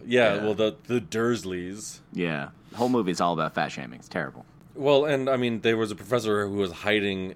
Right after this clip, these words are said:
Speaker 1: like, an evil wizard under a turban. Like, kinda racist undertones there. <laughs> Just saying. Just saying.
Speaker 2: <laughs>
Speaker 1: Yeah, no, I don't, I can't think of any really great wizards in Harry Potter.
Speaker 2: And yet they made, like, eight movies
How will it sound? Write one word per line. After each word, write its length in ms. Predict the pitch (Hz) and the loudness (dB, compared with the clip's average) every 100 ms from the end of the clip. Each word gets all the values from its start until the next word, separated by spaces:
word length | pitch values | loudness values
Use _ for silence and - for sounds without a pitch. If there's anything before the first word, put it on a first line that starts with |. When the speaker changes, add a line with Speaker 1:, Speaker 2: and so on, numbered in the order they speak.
| 101 | -6
Speaker 1:
like, 260 | 92 80 - | -4 -4 -6
an 120 | 104 | -6
evil 240 | 95 92 92 | -2 -2 0
wizard 220 | 85 87 | -2 -4
under 200 | 87 85 | -2 -4
a 40 | |
turban. 500 | 80 101 80 76 78 - | -2 -4 -2 -6 -10 -8
Like, 360 | 82 82 - - - - - - | -6 -6 -8 -20 -20 -20 -20 -8
kinda 160 | 101 95 | -4 0
racist 320 | 98 87 107 | -2 -2 -4
undertones 480 | 95 85 85 80 78 | -4 -4 -4 -6 -4
there. 300 | 82 82 - - - | -2 -2 -4 -20 -20
<laughs> 260 | - - - | -10 -10 -8
Just 160 | 107 | 0
saying. 260 | 165 143 123 - - | 4 6 4 -4 -8
Just 160 | - 113 | -2 8
saying. 360 | 208 180 165 - 196 190 - - - - - - - | 8 8 4 -6 -10 -10 -12 -12 -14 -14 -20 -12 -10
Speaker 2:
<laughs> 80 | - - - - - - - - - - - - | -10 -10 -16 -16 -20 -20 -20 -20 -20 -20 -20 -6
Speaker 1:
Yeah, 220 | 170 165 | -2 0
no, 220 | 180 180 | 2 2
I 100 | 147 | 2
don't, 220 | 160 156 | 0 -2
I 100 | 147 | -4
can't 260 | 139 165 147 | -6 -6 -6
think 200 | 156 151 | -8 -10
of 100 | 131 | -8
any 320 | 131 127 120 107 - - _ - | -8 -6 -8 -12 -20 -20 _ -14
really 200 | 127 120 | -10 -10
great 240 | - 113 110 | -6 -8 -6
wizards 580 | 113 98 95 87 - - 90 | -8 -6 -8 -8 -18 -18 -14
in 240 | 95 92 92 | -12 -12 -12
Harry 160 | 98 90 | -10 -10
Potter. 380 | 95 92 90 - - | -6 -6 -6 -10 -10
Speaker 2:
And 140 | 95 101 | -4 0
yet 220 | 98 101 | 0 0
they 100 | 95 | 0
made, 260 | 90 90 87 | 0 -2 -2
like, 200 | 80 80 | -4 -6
eight 260 | - 85 85 | -6 -6 -4
movies 720 | 87 87 69 62 - - - | -4 -4 -6 -12 -12 -14 -16